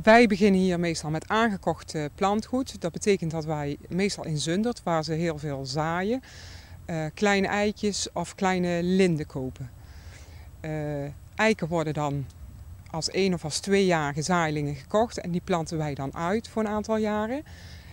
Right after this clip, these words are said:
Linden kopen wij ook als, eh, zaailingen, maar daar zetten we dan meteen een ent op, zodat we dan in feite veredelde bomen hebben en een heel uniforme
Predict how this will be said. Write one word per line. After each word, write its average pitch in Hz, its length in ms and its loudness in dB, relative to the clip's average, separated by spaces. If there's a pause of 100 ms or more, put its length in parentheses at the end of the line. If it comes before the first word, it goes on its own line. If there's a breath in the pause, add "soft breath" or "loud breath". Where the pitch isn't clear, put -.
(120 soft breath)
Linden 196 320 6
kopen 156 280 -4
wij 160 160 2
ook 208 160 0
als, 214 300 2
eh, 196 220 2 (200)
zaailingen, 220 800 4
maar 175 560 0 (440 loud breath)
daar 190 140 4
zetten 185 220 0
we 175 80 2
dan 170 120 4
meteen 165 320 2
een 156 100 -4
ent 202 280 0
op, - 360 0
zodat 175 360 -2
we 175 60 -4
dan 156 220 -2
in 175 100 -8
feite 160 280 -2
veredelde 180 520 -2
bomen 180 320 0
hebben 196 240 2
en 170 100 -2
een 160 100 0
heel 165 300 0
uniforme 190 760 0